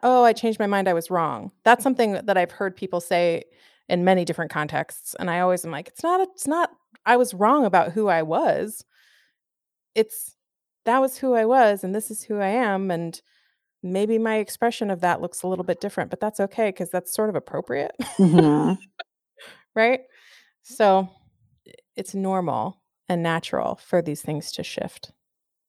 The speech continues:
Speaker 2: Agreed. And I appreciate that perspective. 'Cause, yeah, it's, we're always growing and learning, and the way that we express ourselves shifts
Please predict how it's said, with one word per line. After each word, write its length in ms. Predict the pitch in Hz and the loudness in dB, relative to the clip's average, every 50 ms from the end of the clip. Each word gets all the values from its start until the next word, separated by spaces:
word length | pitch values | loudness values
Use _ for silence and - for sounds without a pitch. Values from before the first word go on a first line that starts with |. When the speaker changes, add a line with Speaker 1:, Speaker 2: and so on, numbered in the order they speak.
| _ _ _ _ _ _ _ _ _ _ - | _ _ _ _ _ _ _ _ _ _ -2
Speaker 2:
Agreed. 440 | 190 190 - 175 160 147 147 - - _ _ _ _ _ - | 0 2 4 4 4 4 2 -2 -6 _ _ _ _ _ -2
And 120 | - 175 175 | 0 2 4
I 100 | 160 156 | 4 2
appreciate 480 | 160 - - 170 - - 165 170 - | 2 0 -4 -6 -4 -2 -4 -4 -2
that 180 | - - - - | -2 -4 -4 -4
perspective. 640 | - 165 - - 160 165 - - - 147 160 180 185 _ _ _ _ _ _ _ _ _ _ _ _ _ _ _ _ _ - | -8 -8 -6 -4 -6 -6 -4 -2 -2 -2 -2 -2 -6 _ _ _ _ _ _ _ _ _ _ _ _ _ _ _ _ _ 0
'Cause, 160 | - 185 175 | 0 2 4
yeah, 240 | 190 170 151 127 127 | 6 6 6 4 2
it's, 300 | 135 - - - - - - _ _ _ _ _ _ _ _ _ _ _ _ _ _ _ _ _ _ _ _ _ _ _ _ _ _ _ _ _ _ _ _ _ _ _ _ _ _ - | 0 -2 -8 -20 -20 -20 -20 _ _ _ _ _ _ _ _ _ _ _ _ _ _ _ _ _ _ _ _ _ _ _ _ _ _ _ _ _ _ _ _ _ _ _ _ _ _ 0
we're 220 | 175 180 175 165 | 2 4 6 6
always 540 | 156 151 156 165 175 160 151 151 151 - - | 6 6 6 6 4 4 2 0 -4 -10 -8
growing 600 | - - 156 147 143 143 139 139 143 151 160 170 - - | -2 0 2 2 2 0 -2 -4 -6 -8 -10 -12 -10 -8
and 420 | 135 139 139 139 143 143 - - _ _ _ _ _ _ - | -6 -6 -4 -6 -6 -8 -10 -14 _ _ _ _ _ _ -8
learning, 580 | 160 160 165 151 139 143 147 151 151 151 147 - - | -4 -2 -2 0 -2 -2 -4 -6 -8 -8 -8 -6 -4
and 420 | 147 151 143 139 135 135 - - - _ _ _ _ _ _ _ _ _ _ _ _ _ _ _ _ _ _ _ _ _ _ _ _ - | -4 -2 0 0 0 -2 -4 -6 -12 _ _ _ _ _ _ _ _ _ _ _ _ _ _ _ _ _ _ _ _ _ _ _ _ 4
the 80 | 175 170 | 4 6
way 220 | 156 156 151 151 | 8 8 8 8
that 140 | 147 147 - | 8 6 6
we 140 | 139 147 143 | 6 6 4
express 400 | 143 147 - - 147 151 - - | 2 0 0 -2 -2 0 0 0
ourselves 680 | 147 151 - 143 135 147 151 147 165 170 - - - _ _ _ _ _ _ _ _ _ _ _ _ _ _ _ | -2 0 2 2 2 2 2 0 -4 -10 -14 -18 -20 _ _ _ _ _ _ _ _ _ _ _ _ _ _ _
shifts 500 | - - - 139 - - - - - | -2 0 2 2 2 0 -6 -12 -14